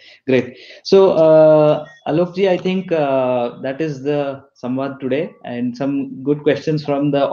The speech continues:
audience today also we took, and, uh, uh, it was a good, uh, very interesting, uh, discussion. Thank you so much for your time. Anything you'd like to share with our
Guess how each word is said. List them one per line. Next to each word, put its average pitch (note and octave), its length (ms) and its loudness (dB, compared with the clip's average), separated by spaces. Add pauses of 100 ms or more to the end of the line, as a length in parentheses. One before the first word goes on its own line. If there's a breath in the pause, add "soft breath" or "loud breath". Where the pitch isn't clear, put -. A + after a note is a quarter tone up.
audience D#3 340 0
today D3+ 160 2
also D3+ 320 2
we C#3 180 -2
took, D#3 220 -2 (400 soft breath)
and, C3+ 240 0
uh, C3+ 180 4 (140)
uh, B2+ 220 0 (160)
it B2+ 180 -6
was B2 220 -4
a B2 80 -2
good, C#3+ 300 -2 (160)
uh, B2+ 140 -2
very C#3 240 0
interesting, C#3+ 580 -2 (100)
uh, B2 100 -2
discussion. B2+ 580 -6
Thank B2+ 240 -4
you D3+ 80 -4
so C3+ 160 0
much C3+ 280 -2
for B2 120 -4
your B2+ 200 0
time. B2+ 300 -2 (380 soft breath)
Anything B2+ 320 0
you'd C3 160 4
like B2+ 220 2
to C3 60 0
share B2 280 0
with A#2 160 -4
our A2+ 140 -2